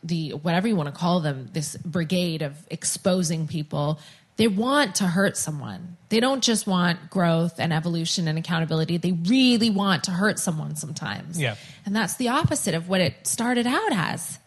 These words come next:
Speaker 1: You know, when people go, "You're like a woke lefty," I go, "Yeah." And th-, I think I'm not. I think that, that has outgrown me. That's a whole other beast of itself.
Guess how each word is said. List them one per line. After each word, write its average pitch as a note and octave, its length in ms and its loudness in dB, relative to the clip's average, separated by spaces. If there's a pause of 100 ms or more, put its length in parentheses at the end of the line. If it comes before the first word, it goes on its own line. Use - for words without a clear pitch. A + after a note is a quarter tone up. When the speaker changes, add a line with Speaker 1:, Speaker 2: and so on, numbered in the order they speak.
(420)
Speaker 1:
You A#3+ 120 0
know, F3+ 260 4
when A3 160 -2
people A3+ 240 0
go, G3 140 6
"You're A#3+ 180 6
like A#3 180 2
a G#3+ 40 4
woke A3 380 2
lefty," G3 680 2
I E3 160 -2
go, E3+ 120 -4
"Yeah." G#3+ 380 2 (400)
And G3+ 160 0
th-, G3+ 140 -2
I F3+ 120 -4
think A3 240 -4
I'm F#3+ 120 -2
not. G#3+ 380 0
I F3 80 -2
think G3 220 -2
that, G#3+ 240 2
that A#3 220 4
has G3+ 180 4
outgrown F#3+ 440 4
me. A3 100 2
That's G3 200 2
a F#3 80 0
whole G#3+ 180 2
other F#3+ 200 2
beast F#3+ 420 -2
of D#3+ 100 -4
itself. E3 500 0